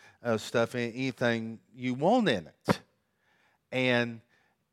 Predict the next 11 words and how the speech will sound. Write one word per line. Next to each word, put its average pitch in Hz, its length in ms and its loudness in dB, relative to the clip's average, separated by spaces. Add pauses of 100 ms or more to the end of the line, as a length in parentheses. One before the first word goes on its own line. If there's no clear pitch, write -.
(160)
and 117 240 -6
she 160 580 -2
is 127 240 -2
sitting 180 440 0
on 160 100 2
the 143 100 -4
couch 123 600 0
looking 160 560 -4
at 127 200 -4
this 120 520 0 (180)
kaleidoscope. 131 920 0